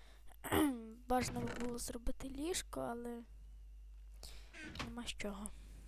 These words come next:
Окей, давайте ще зробимо оце от дерево. І підемо в ту велику шахту, яку я там бачив. Да.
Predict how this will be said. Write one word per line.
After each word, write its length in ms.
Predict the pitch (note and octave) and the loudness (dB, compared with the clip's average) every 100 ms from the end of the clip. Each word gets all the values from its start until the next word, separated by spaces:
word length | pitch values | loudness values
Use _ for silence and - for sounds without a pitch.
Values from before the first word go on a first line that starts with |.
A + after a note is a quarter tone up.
| - - - - - - - - | -6 -4 -2 -4 -6 -10 -8 -10
Окей, 300 | - B3 A3 | -2 -2 0
давайте 340 | A3 A3 - | 0 0 -2
ще 180 | - - | -4 -4
зробимо 300 | A3+ A3 A3 A3 C#4 | -2 -2 -4 -8 -12
оце 280 | - - | -8 -6
от 120 | A3+ A3 - | -6 -6 -4
дерево. 420 | C#4 D4+ C#4+ C#4 - - - - - - - - - - - - - - - | -2 -2 -2 -4 -8 -18 -18 -20 -18 -10 -8 -8 -10 -18 -8 -4 -4 -4 -6
І 20 | B3 - | -2 0
підемо 280 | C4 B3+ A#3+ - | 2 2 2 0
в 140 | - | 4
ту 400 | C4 C4 A#3 G#3+ | 6 6 4 2
велику 800 | A3+ A3 A#3 A3 - G#3+ G#3+ A3+ | -2 -2 -2 -4 -6 -6 -6 -6
шахту, 960 | - - A#3 A3 - - - A3 G#3 G#3+ A3 | -6 -2 -2 -4 -4 -4 -2 -4 -4 -6 -6
яку 280 | A3 G#3 A3 | -8 -4 -4
я 360 | G#3 G#3 G#3 | -4 -4 -4
там 100 | G3+ - G#3 G#3 | -6 -8 -10 -8
бачив. 440 | G3+ - - - - - - - - - - - - - - | -8 -6 -4 -4 -8 -8 -8 -8 -8 -8 -10 -10 -10 -8 -8
Да. 160 | - | -6